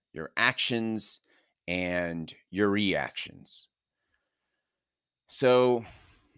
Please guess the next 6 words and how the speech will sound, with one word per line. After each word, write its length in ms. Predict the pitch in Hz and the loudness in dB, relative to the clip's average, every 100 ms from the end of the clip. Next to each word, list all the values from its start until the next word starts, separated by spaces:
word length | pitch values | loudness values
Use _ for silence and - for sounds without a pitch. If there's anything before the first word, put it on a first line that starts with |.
| _ _ _ _ _ _ _ _ _ _ _ _ _ _ _ | _ _ _ _ _ _ _ _ _ _ _ _ _ _ _
let's 300 | 95 143 - | 0 2 4
say 640 | - 147 139 135 127 117 - _ _ _ - | 4 6 8 6 0 -4 -14 _ _ _ -4
you 240 | 110 147 | 2 4
believe 840 | 147 123 120 113 113 113 101 - - _ - | 4 4 4 2 0 -2 -6 -12 -20 _ -2
that, 680 | 107 101 101 98 - - - _ _ _ _ _ _ _ _ 98 | 0 2 0 -4 -8 -12 -12 _ _ _ _ _ _ _ _ -4
um, 600 | 101 95 92 90 87 | -2 -2 -2 -6 -8